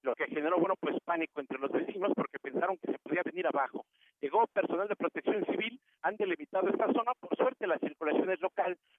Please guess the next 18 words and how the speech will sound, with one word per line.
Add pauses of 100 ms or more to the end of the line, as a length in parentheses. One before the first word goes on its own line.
Para
nuestros
amigos
que
vienen
a
través (400)
de
la
zona
de
Avenida
Revolución
y
con
dirección
hacia
Patriotismo,